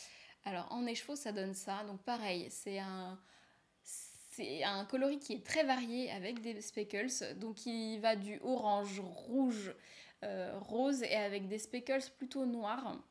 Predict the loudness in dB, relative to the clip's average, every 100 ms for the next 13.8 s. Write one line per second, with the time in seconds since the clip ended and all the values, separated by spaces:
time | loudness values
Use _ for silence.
0 | _ _ _ _ _ -10 -4 2 6 6
1 | 4 2 2 -2 -6 -4 -4 0 -2 6
2 | 8 8 4 -6 0 2 2 0 -2 0
3 | 0 0 -6 -4 -2 -2 -4 -4 -4 -2
4 | -2 0 0 0 -2 -2 -6 -4 -4 -4
5 | -10 4 6 6 2 -2 -8 -8 -8 -10
6 | -16 -20 _ -2 0 0 0 -2 -2 -6
7 | -6 -6 -4 -4 -8 -12 _ _ _ -20
8 | -20 -20 -20 -20 -20 _ _ _ _ _
9 | _ _ -20 -20 -20 -20 -20 -16 -8 -4
10 | -2 0 0 -2 -6 -6 -8 -10 _ -20
11 | -10 -8 -6 -6 -6 -8 -10 -14 -18 -20
12 | -20 _ _ _ _ -16 -12 -10 -10 -14
13 | -8 -6 -6 -6 -8 -6 -6 -8